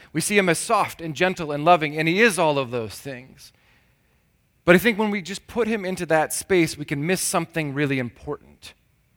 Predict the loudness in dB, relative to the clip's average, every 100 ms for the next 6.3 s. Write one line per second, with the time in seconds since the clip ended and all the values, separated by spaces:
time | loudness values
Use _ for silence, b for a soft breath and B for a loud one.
0 | _ _ _ _ _ _ -6 -4 -2 -2
1 | 0 2 2 0 -2 -4 -10 _ -2 0
2 | 0 -2 0 2 2 0 -8 -6 -6 -6
3 | -4 -2 -4 -8 -8 -8 -8 -8 -10 -16
4 | _ _ _ _ -8 2 2 2 -4 -4
5 | -2 0 0 2 0 0 -6 -12 -12 -10
6 | -8 -8 -10